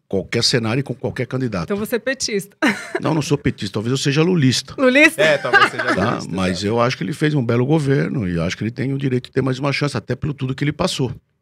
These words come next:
Speaker 2: Sim.
Speaker 3: É, exatamente.
Speaker 1: Eu sei que muitas das coisas que falam, dizem, e não é, não são verdade, principalmente eu que conheço bem a família.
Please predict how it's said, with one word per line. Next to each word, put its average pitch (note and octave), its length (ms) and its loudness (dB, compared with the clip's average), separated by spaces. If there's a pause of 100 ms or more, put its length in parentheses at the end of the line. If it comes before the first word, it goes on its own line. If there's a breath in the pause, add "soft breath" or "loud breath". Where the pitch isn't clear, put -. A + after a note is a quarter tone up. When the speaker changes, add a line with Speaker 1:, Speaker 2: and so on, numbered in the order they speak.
(160)
Speaker 2:
Sim. F3+ 540 -6
Speaker 3:
É, F#2+ 80 -20
exatamente. - 280 -20 (120)
Speaker 1:
Eu - 100 -6
sei G2+ 160 0
que F#2+ 120 -2
muitas G2 180 0
das F#2 160 2
coisas G2 300 2
que F2 100 -4
falam, F#2 520 0
dizem, D2+ 460 -2
e G#2+ 460 -8
não G#2 260 -6
é, G2 240 -4
não G2 140 -6
são G2+ 220 -4
verdade, G2+ 420 -2
principalmente G#2 560 -4
eu G2 60 -4
que - 100 -12
conheço G2 300 -4
bem G2 160 -2
a F#2+ 40 -4
família. A#2+ 460 -4